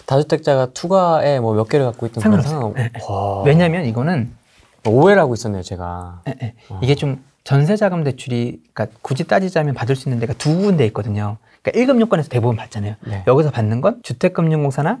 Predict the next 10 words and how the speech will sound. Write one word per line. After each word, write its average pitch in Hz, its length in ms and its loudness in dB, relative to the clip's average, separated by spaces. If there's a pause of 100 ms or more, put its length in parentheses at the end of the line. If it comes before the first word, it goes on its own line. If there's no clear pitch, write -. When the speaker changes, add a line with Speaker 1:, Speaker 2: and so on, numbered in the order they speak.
(100)
Speaker 2:
도시보증공사나 123 880 -2
서울보증보험, 117 840 -2 (160)
여기서 127 500 2
보증서 160 340 -2
발행해서 110 360 -4
대출이 165 300 -2
나가는 110 260 0
형태예요. 123 260 -2 (100)
Speaker 1:
맞습니다. 113 240 -2
Speaker 2:
이거는 180 360 4